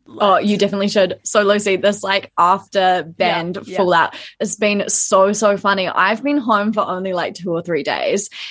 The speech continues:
Speaker 1: and everyone I have seen, like, I went and visited Lucy's,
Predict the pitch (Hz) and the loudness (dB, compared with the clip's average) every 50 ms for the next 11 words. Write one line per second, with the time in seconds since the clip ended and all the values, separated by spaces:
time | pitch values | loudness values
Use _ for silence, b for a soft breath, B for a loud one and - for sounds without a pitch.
0 | B B B - 269 269 240 - - _ _ 254 262 285 240 226 285 349 359 370 | B B B 2 2 2 2 2 -4 _ _ 2 2 2 2 2 2 2 2 2
1 | 370 403 392 381 - - - 180 269 311 302 302 277 277 - - 254 214 202 196 | 2 0 0 -2 -2 0 0 0 0 0 0 0 0 -2 -2 -2 -2 0 0 0
2 | 190 185 180 180 - - 185 208 196 190 196 202 214 220 196 202 196 190 196 175 | 0 0 0 0 0 0 -2 0 2 2 2 2 2 2 2 0 -2 -2 -2 0
3 | 185 180 170 156 165 170 170 165 - 185 175 165 - - | 0 0 0 0 -2 -2 -2 -2 -2 -2 -2 -2 -2 -6